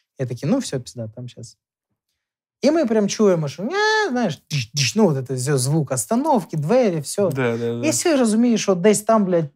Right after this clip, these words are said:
Speaker 1: е, працівники поліції приймають Вову. <laughs> Я знов кажу: «Бля, може, щось підемо».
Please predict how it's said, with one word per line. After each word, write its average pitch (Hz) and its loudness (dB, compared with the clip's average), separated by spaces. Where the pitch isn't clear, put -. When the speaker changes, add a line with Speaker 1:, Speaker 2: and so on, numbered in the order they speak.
Speaker 1:
е, 160 2
працівники 180 2
поліції 185 2
приймають 165 2
Вову. 127 -2
<laughs> 277 4
Я 208 6
знов 277 2
кажу: 180 4
«Бля, 170 4
може, 202 2
щось 226 -2
підемо». 196 -2